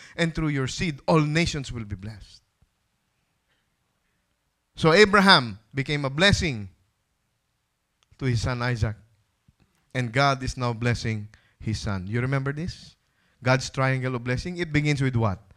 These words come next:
With God and his word. And if you believe, believe God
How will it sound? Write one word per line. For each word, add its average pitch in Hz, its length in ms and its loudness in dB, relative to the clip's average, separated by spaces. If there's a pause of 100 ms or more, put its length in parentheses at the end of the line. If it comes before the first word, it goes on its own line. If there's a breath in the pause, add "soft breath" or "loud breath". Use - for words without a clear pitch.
(460)
With 165 200 0
God 180 460 0 (1700)
and 180 140 4
his 190 180 4
word. 214 460 4 (600)
And 180 140 2
if 185 100 -2
you 170 120 2
believe, 208 320 2
believe 202 360 6
God 170 440 2